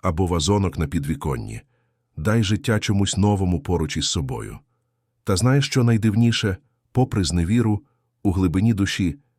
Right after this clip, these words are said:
він все ще мріяв про жінку, яка зрозуміє його мовчання. Це як стара хата, де в печі ще теплиться жар, хоча димар давно холодний.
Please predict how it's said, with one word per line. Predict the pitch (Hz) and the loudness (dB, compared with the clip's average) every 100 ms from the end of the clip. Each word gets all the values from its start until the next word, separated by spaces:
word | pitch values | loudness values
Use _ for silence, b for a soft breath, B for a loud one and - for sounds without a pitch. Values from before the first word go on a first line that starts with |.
| _ | _
він | 90 98 | 0 2
все | - 127 120 | 2 0 0
ще | - 107 | 0 0
мріяв | 87 95 85 71 | 2 0 0 -2
про | 80 | -4
жінку, | 71 69 62 - 69 b b b | -2 -4 -6 -6 -8 b b b
яка | 76 92 82 | -4 -2 0
зрозуміє | 82 76 85 107 95 | 0 0 2 2 2
його | 76 71 80 | 0 -2 0
мовчання. | 69 69 - 67 55 53 - _ _ _ - | -2 -2 -4 -4 -6 -8 -12 _ _ _ -4
Це | 110 | 0
як | 101 - | 0 -2
стара | - 95 104 | -2 -2 -2
хата, | - 67 78 76 B B B B | -2 -4 -4 -6 B B B B
де | 78 90 | -2 -2
в | |
печі | - 87 - 139 | -2 -4 0 0
ще | 131 - 78 | 0 -2 -2
теплиться | - 98 90 85 87 | -2 -2 -2 -2 -2
жар, | 73 113 131 | -2 -2 -2
хоча | - - 90 | -2 -2 -2
димар | 80 82 110 113 | 0 2 0 0
давно | 90 80 78 | 0 0 0
холодний. | - 113 90 62 64 - | 0 0 0 -2 -6 -8